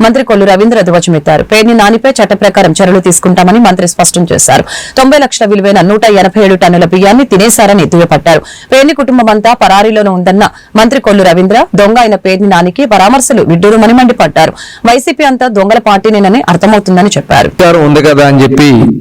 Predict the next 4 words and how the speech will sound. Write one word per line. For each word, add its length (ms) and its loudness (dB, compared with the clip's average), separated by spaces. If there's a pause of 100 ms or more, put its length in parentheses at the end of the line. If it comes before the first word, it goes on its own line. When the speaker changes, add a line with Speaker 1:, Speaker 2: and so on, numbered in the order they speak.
(2000)
Speaker 2:
ఇష్టం 320 0
వచ్చినట్లుగా 500 2
వ్యవహరించి, 880 0 (1900)
ప్రజల్ని 800 0